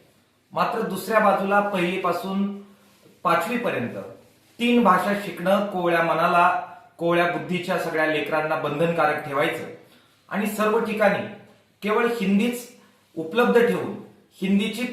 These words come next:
अप्रत्यक्षपणानं लोक निवड करतील, अशा प्रकारे अनिवार्य वातावरण निर्माण करून हिंदी मागच्या मार्गानं सक्तीची करायची,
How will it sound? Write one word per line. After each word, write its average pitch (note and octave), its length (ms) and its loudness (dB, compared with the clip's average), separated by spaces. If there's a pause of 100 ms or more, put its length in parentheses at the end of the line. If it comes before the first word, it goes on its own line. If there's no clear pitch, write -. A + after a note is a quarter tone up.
(120)
अप्रत्यक्षपणानं G3+ 920 0
लोक F3+ 280 -4
निवड E3 220 0
करतील, D#3+ 480 -4 (400)
अशा A3+ 260 2
प्रकारे F#3 460 2 (580)
अनिवार्य A3+ 520 6
वातावरण F#3+ 540 4
निर्माण E3 340 -2
करून F3+ 260 -4 (500)
हिंदी G#3 260 4 (100)
मागच्या F3 420 4
मार्गानं F3+ 420 2
सक्तीची E3 480 -8
करायची, E3+ 440 -2